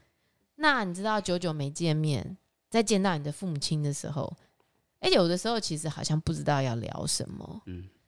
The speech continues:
Speaker 1: 这个不知道要聊什么的这种隔阂，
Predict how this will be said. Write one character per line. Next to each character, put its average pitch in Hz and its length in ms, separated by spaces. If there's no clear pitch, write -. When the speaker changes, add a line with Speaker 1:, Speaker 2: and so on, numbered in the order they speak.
Speaker 1:
这 415 100
个 359 80
不 311 200
知 320 100
道 330 160
要 294 160
聊 180 400
什 180 260
么 135 280
的 139 360
这 311 240
种 185 360
隔 156 260
阂， 85 480